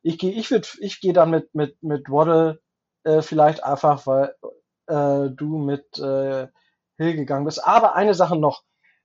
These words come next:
Jalen Phillips ist aufgetaut. Jalen Phillips hat zweiunddreißig Pressures die Saison. Das ist Top neun. Er hat aber diese zweiunddreißig Pressures. In den letzten drei Spielen hat er zwanzig Pressure erzeugt, laut P F F.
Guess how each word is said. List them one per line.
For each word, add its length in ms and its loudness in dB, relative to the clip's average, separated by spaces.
Jalen 320 4
Phillips 600 -2
ist 240 -2
aufgetaut. 800 0
Jalen 200 2
Phillips 280 -4
hat 100 -4
zweiunddreißig 560 0
Pressures 400 -6
die 80 -12
Saison. 260 -8
Das 140 -10
ist 180 -12
Top 200 -2
neun. 420 2
Er 140 4
hat 160 6
aber 240 4
diese 200 -6
zweiunddreißig 640 0
Pressures. 460 -6
In 100 -6
den 160 -4
letzten 320 -4
drei 180 -2
Spielen 500 -2
hat 160 -8
er 160 -10
zwanzig 600 -2
Pressure 320 0
erzeugt, 540 -4
laut 320 -2
P 120 -12
F 160 -10
F. 340 4